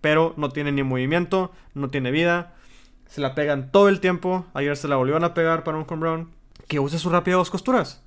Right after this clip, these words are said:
Tiene movimiento y solamente dos millas, dos millas menos. Es lo que aprendimos ayer. Hay momentos para experimentar y momentos donde no puedes experimentar.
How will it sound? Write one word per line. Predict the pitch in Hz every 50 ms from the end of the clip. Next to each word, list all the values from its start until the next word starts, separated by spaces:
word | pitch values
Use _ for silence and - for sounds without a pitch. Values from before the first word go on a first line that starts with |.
| - - -
Tiene | 156 147 151 175
movimiento | 190 196 190 180 180 180 180 180 190
y | 175
solamente | 165 190 190 185 190 180 - 190
dos | 185 170 175
millas, | 175 175 175 170 - - - -
dos | 151 - - - 165 160 156
millas | 165 160 156 147
menos. | 139 127 117 107 - - - - - - - - - _ - -
Es | 170 196 185
lo | 196 190
que | 180 185
aprendimos | 185 170 156 156 156 160 143 151
ayer. | 135 120 110 - - - - - - - - - - - - -
Hay | 131 131
momentos | 131 131 147 165 170 196 -
para | - 208 196 196
experimentar | 196 - - - 190 190 190 180 185 196 196 196 190 196 - - - - - - - - -
y | 147
momentos | 139 139 139 139 156 151
donde | 147 139 135
no | 147 143 135
puedes | 156 156 147 156
experimentar. | 151 - - - 143 139 131 127 120 - 107 101